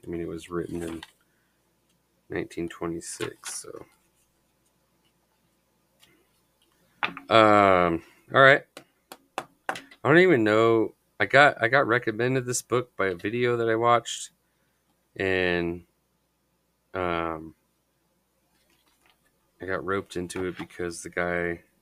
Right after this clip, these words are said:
that in the video, he was like, "If, if I tell all of you people in this room," there was, like, a bunch of people in the room, uh, "to read this one book, only ten percent of you will, and only those ten percent will get it."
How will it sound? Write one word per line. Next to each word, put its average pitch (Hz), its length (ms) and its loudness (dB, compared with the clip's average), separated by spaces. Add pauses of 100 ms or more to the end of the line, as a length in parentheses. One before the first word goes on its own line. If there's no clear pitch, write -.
(280)
that - 120 -12 (200)
in 92 100 -6
the 87 80 -6
video, 87 480 -4
he 87 100 -6
was 87 160 -10
like, 78 440 -12 (2250)
"If, - 580 -4 (160)
if 92 220 -6
I 95 140 2
tell 98 320 0
all 92 280 0
of 95 120 -8
you 95 100 -10
people 95 320 -8
in 90 120 -4
this 82 200 -8
room," 90 460 -2 (560)
there 92 80 -8
was, 87 100 -8
like, 85 160 -8
a 82 60 -12
bunch 85 240 -4
of - 80 -20
people 82 260 -8
in 80 60 -6
the 80 80 -6
room, 82 280 -4 (720)
uh, 87 280 2
"to - 160 -4
read 92 240 -4
this 87 200 -6
one 90 220 0
book, 87 240 -2
only 85 200 0
ten 90 200 -8
percent 90 340 -8
of 82 120 -8
you 85 120 -8
will, 92 320 -2 (640)
and 90 80 -2
only 92 240 2
those 87 280 -2
ten 92 200 -6
percent 87 400 -8
will 82 120 -6
get 87 240 -4
it." 95 180 -8